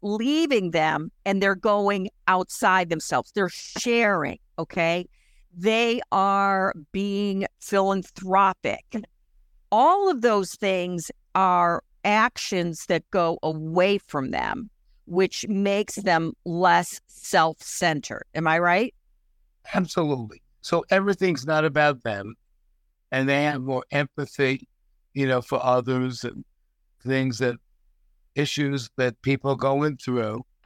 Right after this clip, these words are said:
Speaker 2: And, um, they, they're, like, more a part of everybody instead of being so grandiose.
Speaker 1: E-, exactly. I mean,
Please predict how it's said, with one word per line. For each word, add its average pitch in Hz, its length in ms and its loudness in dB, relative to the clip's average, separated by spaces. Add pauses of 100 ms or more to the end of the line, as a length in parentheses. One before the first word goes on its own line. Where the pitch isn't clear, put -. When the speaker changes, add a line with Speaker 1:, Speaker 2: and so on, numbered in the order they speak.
(420)
Speaker 2:
And, 139 460 -2
um, 143 360 0 (220)
they, 160 200 2
they're, 160 180 2
like, 151 200 -4
more 165 220 2
a 170 60 0
part 175 360 2
of 139 60 0
everybody 117 540 -8 (120)
instead 135 320 -2
of 123 100 -4
being 123 260 0
so 120 260 -2
grandiose. 123 1000 -2 (680)
Speaker 1:
E-, 196 280 0
exactly. 165 800 -2
I 170 80 2
mean, 180 260 -2